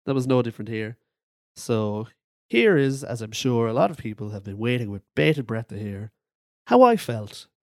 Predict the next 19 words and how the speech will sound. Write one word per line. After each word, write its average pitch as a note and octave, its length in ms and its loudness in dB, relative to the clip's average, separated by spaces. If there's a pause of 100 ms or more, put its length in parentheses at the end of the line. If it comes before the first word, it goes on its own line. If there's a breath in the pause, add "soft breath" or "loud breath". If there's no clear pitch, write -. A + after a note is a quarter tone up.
(160)
watching B2+ 400 4
my A2 160 0
beloved E3+ 460 0
Man B2 220 -2
United A#2+ 560 -4 (280)
lose D3+ 640 0 (140)
at A3 120 -2
home G2+ 440 2 (120)
to G#2+ 100 -10
Galatasaray A2 920 0 (360)
in G2+ 140 -8
Galatasaray's B2 800 0
first - 400 -6 (160)
ever C3 280 0
win G#2 460 -6 (240)
against G#2 380 -8
an G#2 140 -8
English A#2+ 520 -6
team. G2 460 -12